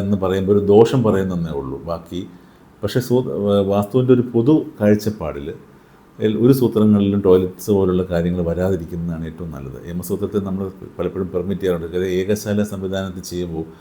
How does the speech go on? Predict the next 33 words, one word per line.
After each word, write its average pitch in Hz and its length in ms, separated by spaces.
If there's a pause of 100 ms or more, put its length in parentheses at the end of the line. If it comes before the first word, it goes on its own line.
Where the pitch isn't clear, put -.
(300)
നമുക്കങ്ങനെ 101 480
ചെയ്യേണ്ടി 98 420
വരും. 67 180 (520)
ചെറിയ 110 200
വീടുകളൊക്കെ 107 440
വരുമ്പോൾ 101 240
നമുക്ക് 101 180
അതിനുള്ള 104 320 (100)
സ്ഥലം 101 260
അങ്ങനെ 101 240 (240)
കിട്ടുള്ളൂ. 95 360
അപ്പോൾ 90 140
അങ്ങനെ 107 220
വരുന്ന 107 260
സമയത്ത് 104 280
നമുക്കത് 104 300 (100)
ചെയ്യാം, 85 220 (160)
കുഴപ്പമില്ല. 73 400 (100)
പക്ഷേ - 220 (540)
വാസ്തുവിൻ്റെ 107 460
ഒരു 120 140
പൊതു 110 240 (160)
നിയമത്തെക്കുറിച്ചാണ് 104 760
ഞാൻ 87 140
സംസാരിക്കുന്നത്. 71 480
അപ്പോൾ 95 160
ഈ 107 120
സൂത്രങ്ങൾ 135 440
എന്താണ്? 98 320 (480)
ഇത് 117 80 (160)
എനർജി 120 400
മെറിഡിയൻസ് 101 480
അഥവാ 92 180